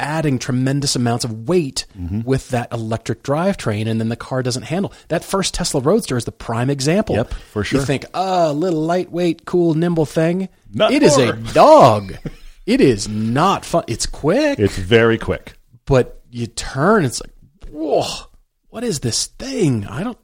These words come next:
Speaker 1: know. I di-, I didn't really like it. So to do that, you've gotta start with something really light. And that's why I do like those three fifty-sixes and those nine twelves being
Speaker 2: Mm.
Speaker 1: modern, because they're tiny, lightweight cars to begin with.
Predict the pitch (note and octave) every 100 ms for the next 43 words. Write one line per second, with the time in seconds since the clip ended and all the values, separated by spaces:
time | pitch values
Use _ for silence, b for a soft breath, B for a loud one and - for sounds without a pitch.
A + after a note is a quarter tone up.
0 | - D#3 C4+ - C3 A3 - G#3+ C4+ C3
1 | A2 C3 A#3+ - - - b b b b
2 | b - F#3 C#3+ G2+ - _ _ _ _
3 | C#3+ A#2+ A3+ B3+ A#2 G2 G2+ B2 A2 C3+
4 | B2+ - C3 A2 - A#2 A2+ G#2+ G#2+ A#2
5 | D#3 F#3+ D#3 A2 - - A2+ C3+ C#3 B2+
6 | A2+ C3+ D#3+ A#2+ G#2 G#2 - b b b
7 | _ B2 A#2+ - C3+ B2 C#3 C#3 - E3+
8 | - A2+ E2 C#2 G#2 G#2+ A#2 A#2 B2+ B2+
9 | - C3+ D3+ A#2+ G#2 G2 G2+ G#2 D3 B2
10 | F2+ G2+ A#2+ B2+ - - D3+ D#3+ C#3+ C3+
11 | - B2+ - B2+ B2+ A#2+ A2+ F3+ C3 A#2+